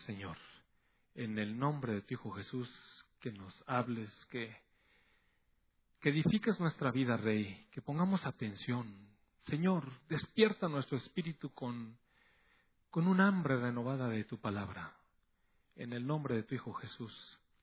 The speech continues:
Amén. Bueno, eh, el día de hoy voy a hablar de un tema que, eh, tiene que ver con la expresión práctica del amor. Cuando hablamos del amor, casi siempre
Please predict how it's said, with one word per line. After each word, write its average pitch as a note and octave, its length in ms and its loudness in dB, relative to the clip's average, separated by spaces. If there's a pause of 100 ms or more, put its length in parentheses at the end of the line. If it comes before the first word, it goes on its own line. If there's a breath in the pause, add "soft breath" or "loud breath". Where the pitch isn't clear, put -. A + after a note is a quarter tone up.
(440)
Amén. E2 460 -10 (1200)
Bueno, G#3+ 280 6 (680 soft breath)
eh, F#3 380 8
el F3+ 100 2
día B3 120 8
de B3 60 8
hoy A#3 140 10
voy G#3 180 6
a G3+ 40 8
hablar F3+ 280 6
de C3+ 240 6
un D#3+ 140 0
tema D3+ 340 6
que, A#2+ 420 6 (520 soft breath)
eh, E3+ 240 4
tiene B3 180 8
que G#3+ 80 6
ver G3+ 180 8
con F3+ 200 2
la D3 60 6
expresión D#3 580 2
práctica D3+ 500 0
del G#2+ 160 4
amor. A2 280 0 (680 soft breath)
Cuando F3+ 220 4
hablamos A3+ 260 8
del F3+ 140 10
amor, G3+ 340 6 (160)
casi F#3 260 2
siempre F3+ 600 4